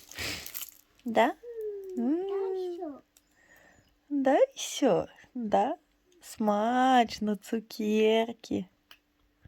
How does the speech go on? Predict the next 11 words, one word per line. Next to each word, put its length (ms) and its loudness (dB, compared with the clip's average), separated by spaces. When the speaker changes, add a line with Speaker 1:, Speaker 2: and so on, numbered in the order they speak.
Speaker 1:
Да? 180 2
Цукерки 800 -4
такі 300 -12
смачні. 800 -4
Давай 140 -2
заглянемо, 640 -4
що 180 -2
там 160 -4
в 40 0
мішочку. 840 0
О, 40 -6